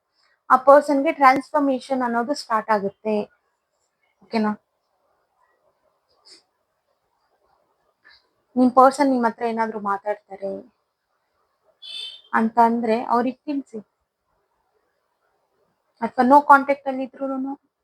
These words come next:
ಅವ್ರು ಈಗಿರೋ ಸಿಚುವೇಶನ್ ಈ ತರ ಇದೆ. ಟ್ರಾನ್ಸ್‌ಫಾರ್ಮೇಷನ್ ಅನ್ನೋದು ಇನ್ನೂ ಸ್ಟಾರ್ಟ್ ಆಗಿಲ್ಲ. ಓಕೆ ಗೈಸ್, ಈ ವಿಡಿಯೋ ಇಷ್ಟೇ. ನಿಮ್ಗೆಲ್ರಿಗೂ ಇಷ್ಟ ಆಯ್ತು ಅಂತಂದ್ರೆ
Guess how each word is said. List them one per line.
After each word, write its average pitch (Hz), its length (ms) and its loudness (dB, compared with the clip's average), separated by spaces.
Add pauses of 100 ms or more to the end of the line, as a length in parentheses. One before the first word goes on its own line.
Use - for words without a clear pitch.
(1300)
ಅವ್ರು 240 240 2
ಈಗಿರೋ 262 340 0
ಸಿಚುವೇಶನ್ 254 640 -8
ಈ 220 40 -6
ತರ 202 180 -8
ಇದೆ. 196 300 -8 (1800)
ಟ್ರಾನ್ಸ್‌ಫಾರ್ಮೇಷನ್ 269 760 2
ಅನ್ನೋದು 269 280 0
ಇನ್ನೂ 277 240 0
ಸ್ಟಾರ್ಟ್ 226 380 -2
ಆಗಿಲ್ಲ. 214 360 -4 (4000)
ಓಕೆ 233 180 -8
ಗೈಸ್, 220 360 0
ಈ 226 80 -6
ವಿಡಿಯೋ 226 300 0
ಇಷ್ಟೇ. 233 300 -8 (680)
ನಿಮ್ಗೆಲ್ರಿಗೂ 254 640 -2
ಇಷ್ಟ - 300 -8
ಆಯ್ತು 240 280 0
ಅಂತಂದ್ರೆ 214 380 -2